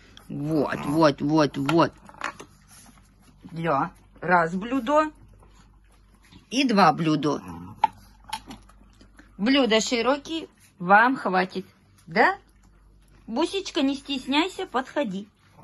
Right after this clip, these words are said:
Подходи, не стесняйся, миленький. А чё ты, ну, гречкой чуть-чуть разбавила. Ну чё уж, не всегда только курочку и желудочки, и печёночку есть чистыми. Вон, Ляля с Соболём молодцы,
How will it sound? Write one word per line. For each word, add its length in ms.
Подходи, 460
не 140
стесняйся, 640
миленький. 560
А 160
чё 180
ты, 100
ну, 140
гречкой 460
чуть-чуть 380
разбавила. 760
Ну 160
чё 240
уж, 200
не 140
всегда 420
только 320
курочку 540
и 40
желудочки, 640
и 60
печёночку 680
есть 320
чистыми. 540
Вон, 340
Ляля 380
с 80
Соболём 560
молодцы, 800